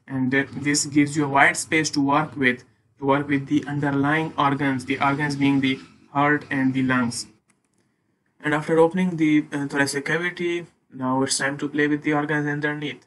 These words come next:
And what are the organs underneath? Obviously, there is heart and there is a lung.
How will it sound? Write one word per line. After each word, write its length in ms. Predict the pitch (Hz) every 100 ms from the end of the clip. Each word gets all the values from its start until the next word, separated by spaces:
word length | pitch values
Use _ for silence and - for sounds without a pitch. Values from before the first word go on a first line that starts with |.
| -
And 100 | 127
what 140 | 127
are 160 | 139 143
the 80 |
organs 280 | 143 151 151
underneath? 520 | 151 156 156 156 160 -
Obviously, 400 | 127 131 135 143
there 180 | 135 123
is 120 | 127
heart 360 | - 139 156 - - _ _
and 160 | 123 123
there 160 | 123
is 280 | - 120 120
a 160 | 120 120 - _ _ -
lung. 400 | 135 139 120